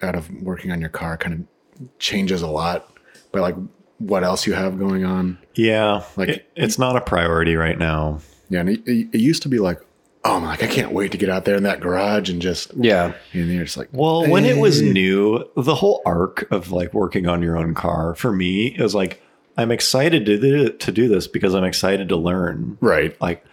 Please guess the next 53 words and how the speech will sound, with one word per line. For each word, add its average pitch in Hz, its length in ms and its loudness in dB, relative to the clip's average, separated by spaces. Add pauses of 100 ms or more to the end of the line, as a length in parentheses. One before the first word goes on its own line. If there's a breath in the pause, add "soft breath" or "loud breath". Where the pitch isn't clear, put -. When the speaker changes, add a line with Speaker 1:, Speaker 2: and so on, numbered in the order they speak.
(180 soft breath)
Speaker 2:
I've 85 160 -4
never 131 280 2
changed 139 440 0
spark 175 360 -4
plugs. 85 480 2
And 98 80 0
then 92 120 2
it's - 120 -4
like, - 260 -4
the - 80 -2
first 143 260 -2
time 101 220 0
it's 98 140 -4
new, 107 480 0 (400 loud breath)
and 92 80 -6
the - 20 -4
second 120 280 0
and 107 100 0
third 156 200 2
time 110 200 2
Speaker 1:
Yeah, 107 100 4
the 107 60 2
Speaker 2:
it's 104 100 0
cool 160 220 6
Speaker 1:
chore. 117 280 6
Speaker 2:
'cause 110 140 4
you're 107 120 4
Speaker 1:
Yeah. 101 40 -2
Speaker 2:
faster. 135 520 2 (100)
Speaker 1:
Yeah. - 40 2
Speaker 2:
And 139 80 2
then 139 80 2
it's 139 120 0
like, 143 100 4
at 143 60 4
a 135 40 4
certain 135 360 0
point, 98 420 -4
like, 117 160 -6
I 160 60 2
don't 196 80 2
even 208 140 0
change 90 280 0
my 85 100 2
own 80 140 -2
oil 82 400 2
anymore, 90 400 0
Speaker 1:
Yeah. 87 140 2
Speaker 2:
honestly. 90 560 4
Speaker 3:
Yeah. 90 60 -4 (540 loud breath)
Speaker 2:
I 107 40 -2
mean, 107 180 2
I, 117 280 0